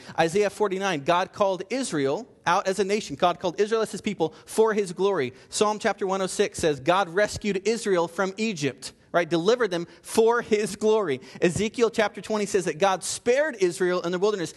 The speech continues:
didn't let them die. Why? For the glory of his name.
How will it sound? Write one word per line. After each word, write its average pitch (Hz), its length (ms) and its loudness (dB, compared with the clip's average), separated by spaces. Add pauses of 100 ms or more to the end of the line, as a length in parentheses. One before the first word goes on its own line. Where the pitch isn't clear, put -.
(160)
didn't 233 280 4
let 240 160 2
them 226 140 -2
die. 180 240 2
Why? 190 300 0 (140)
For 208 100 2
the 208 100 4
glory 185 460 2
of 202 100 -2
his 190 180 -2
name. 185 460 -4